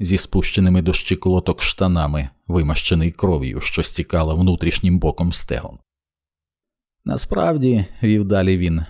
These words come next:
«цей рефлекс стискання зубів такий сильний, що щелепи жертви доводиться потім розводити ломом чи домкратом». Бокс нічого не увіпхав Енді до рота того вечора наприкінці лютого сорок восьмого,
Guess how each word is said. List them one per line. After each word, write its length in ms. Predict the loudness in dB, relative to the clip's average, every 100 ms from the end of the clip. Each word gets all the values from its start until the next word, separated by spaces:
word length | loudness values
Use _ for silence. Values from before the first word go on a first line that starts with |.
| -6
«цей 260 | -2 0
рефлекс 580 | 0 0 0 0 0 -4
стискання 720 | -4 -2 -2 0 0 4 4
зубів 380 | 4 2 4 2
такий 360 | 2 -2 2 0
сильний, 440 | 0 0 0 0
що 280 | -4 -2 -2
щелепи 600 | -2 -2 2 2 2 0
жертви 440 | 2 0 2 0
доводиться 540 | 2 4 4 2 0 -2
потім 360 | 0 0 2
розводити 600 | 2 2 2 2 2 2
ломом 520 | 2 4 2 2 2 0
чи 180 | 0
домкратом». 800 | 0 2 2 2 -2 -6 -10 -14 -14 _ _ _ _ _ _ _ _ _ _ _ _ _ _ _ _ -8
Бокс 480 | 0 0 0 -6 0
нічого 540 | 0 2 0 0 2
не 140 | 4 4
увіпхав 580 | 2 0 0 -2 0
Енді 280 | 0 0 -2
до 180 | -2 -2
рота 260 | -2 -4 -4
того 340 | -2 0 0
вечора 440 | 0 0 0 -2
наприкінці 640 | 0 0 0 2 0 2 2
лютого 360 | 2 0 -2
сорок 340 | 0 0 -2 0
восьмого, 540 | 0 0 -4 -10 -14